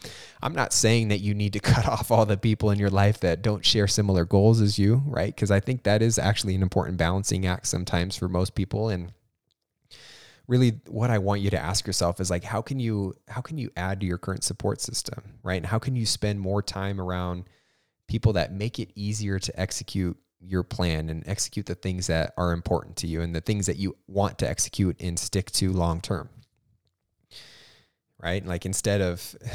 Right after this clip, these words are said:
<laughs> and this could go with, like, surrounding yourself with different people, or maybe it's those same people, like, instead of going out to eat or going out to the happy hour and only meeting up to watch the sporting events or whatever it is, like, can you replace some of those activities with going on walks or going on hikes or spending time outside or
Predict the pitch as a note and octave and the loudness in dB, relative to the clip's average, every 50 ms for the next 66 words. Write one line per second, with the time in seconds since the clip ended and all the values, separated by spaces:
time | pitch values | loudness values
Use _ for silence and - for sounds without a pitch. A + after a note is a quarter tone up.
0 | - - - - B2+ - - _ - - - G2 F#2+ G2 G2 - - F#2+ F2 F#2 | -8 -8 -8 -8 -12 -14 -14 _ -20 -14 -10 -6 -4 -4 -4 -2 -4 -4 -2 0
1 | F2+ F2+ F#2 F2 - - D#2+ D#2+ D#2+ - G2+ - - - _ _ _ - - G2 | 0 0 0 -2 -2 -4 -6 -6 -6 -10 -12 -14 -14 -20 _ _ _ -6 -2 0
2 | F#2+ G2 G2 F#2 F2 - G#2 G2 F2+ F#2 G2 F#2 - G2 F#2 A2 A2 G#2+ - A2 | 0 0 0 0 0 0 0 -2 -2 -2 -4 -4 -4 -2 0 0 0 0 2 0
3 | G2 F#2+ G2 A#2 C3 B2 A2+ G#2 F#2+ - G2+ F#2 - - G2 G#2+ A#2+ - A#2 G2 | 2 2 2 0 0 0 0 0 0 0 0 0 0 0 0 -2 0 0 -2 -2
4 | - G2 G2 G2 F#2 F2+ F2+ - G2 F#2+ - - C3+ A2+ G2 G2+ A2+ A2 G#2+ G2+ | 0 -2 -2 0 0 -2 -2 -4 -6 -6 -2 -2 -2 -2 -4 -4 -4 -4 -4 -2
5 | G2 F#2+ A2 B2+ B2 - A2 - G2 G2+ G2 G2+ - - _ _ _ _ _ _ | -4 -2 -4 -4 -4 -4 -6 -4 -2 -2 -2 -2 -4 -8 _ _ _ _ _ _
6 | _ _ _ _ _ _ _ _ _ _ - G2 G2 F#2+ F#2 G2 A#2+ A#2 A#2+ A2+ | _ _ _ _ _ _ _ _ _ _ -6 -2 -2 -2 -2 -2 -2 -2 -2 0
7 | A2 A2 A2 G#2 - A#2 A2 G2 G2+ G#2+ G#2 G2+ - F#2+ F#2 F2+ F2+ F#2 F#2 F#2+ | 0 -2 -2 0 -2 -2 -2 -2 0 0 0 0 2 2 4 4 6 6 6 6
8 | F#2+ F#2+ F#2+ F#2+ F#2 F2 - - - A#2 C3 C3+ C3 B2 A#2 A2+ A2 G#2+ A2 G#2+ | 6 6 4 4 2 0 -2 -2 0 2 2 4 2 2 4 4 4 4 4 4
9 | G#2+ G#2+ G#2 - - A2 G2 G2 G2+ G2 - - - G2+ - - - A2 G#2+ G#2+ | 4 2 2 2 2 4 6 6 6 4 2 0 2 0 0 2 2 2 4 4
10 | G2+ G2+ G#2 G2 F#2+ G2 F#2 F#2+ G2 - - F#2+ F#2+ G2 G2 G2 F#2+ G2 G2 F#2 | 6 4 4 4 4 2 2 2 0 0 0 2 2 2 2 2 4 2 2 2
11 | F#2+ F#2+ G2 G#2+ - F2 E2 - - - A2 A2+ A#2+ B2 C#3 B2+ A#2+ - - A#2 | 2 -2 -2 -2 -4 -8 -8 -6 -4 -2 0 0 2 2 2 2 2 0 0 0
12 | A2+ A2+ - - A2 G#2+ G#2+ G#2 G#2+ G#2+ G#2 G2+ G2 G2 - - - A2+ A2 A2+ | 0 2 2 2 2 0 0 2 2 2 2 2 0 0 0 0 -2 0 0 0
13 | A2 G#2 G2+ G2 F#2+ F#2 - - F2+ F#2+ G2+ G2+ G2+ G2 F#2+ F#2 G2 A#2 C3+ - | 0 0 0 -2 -4 -4 -2 -2 -2 -2 -2 -2 -2 -4 -2 -2 -2 -2 -2 -4
14 | - - - - - - - - D2 D#2+ F#2+ G2+ G#2 G2+ G2+ G2+ - A2 A#2 F#2+ | -8 -10 -10 -10 -8 -10 -12 -12 -10 -8 -8 -6 -4 -6 -4 -2 -2 0 0 0
15 | - - - - - - - - - F2+ F#2+ G2 - G#2 G#2 G#2+ G#2 G#2 G#2 - | 0 -2 -4 -4 -2 -6 -6 -6 -6 -6 -6 -4 -2 -2 0 0 0 0 0 -2
16 | - - G#2 A2 A#2+ G2+ E2+ E2 D#2 - D2+ E2 E2+ - | -2 0 0 0 0 -2 -2 -4 -4 -4 -4 -4 -4 -6